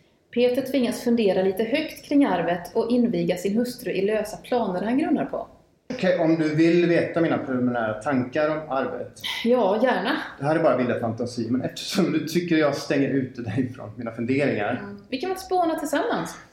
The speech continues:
Speaker 2: Ja, men det är ju en rad saker som är fel i samhället som jag vill råda bot på. Jag har ju gjort massor av reportage om klimatet.
Speaker 1: Väldigt bra reportage.
Speaker 2: Ja, jag tycker det.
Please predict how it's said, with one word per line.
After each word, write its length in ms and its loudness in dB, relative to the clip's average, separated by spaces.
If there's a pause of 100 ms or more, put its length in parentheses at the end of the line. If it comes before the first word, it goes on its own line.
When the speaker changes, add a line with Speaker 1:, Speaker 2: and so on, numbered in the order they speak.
Speaker 2:
Ja, 220 2
men 100 2
det 60 4
är 20 4
ju 60 4
en 100 4
rad 260 4
saker 380 0
som 140 0
är 40 2
fel 340 0
i 40 0
samhället 380 -2
som 100 0
jag 120 2
vill 140 -4
råda 160 -4
bot 360 -4
på. 180 -6
Jag 80 -2
har 100 0
ju 60 4
gjort 160 2
massor 360 -2
av 60 -2
reportage 520 -8
om 60 -12 (160)
klimatet. 640 -6
Speaker 1:
Väldigt 380 -2
bra 320 4
reportage. 560 0
Speaker 2:
Ja, 60 4
jag 120 4
tycker 280 4
det. 240 2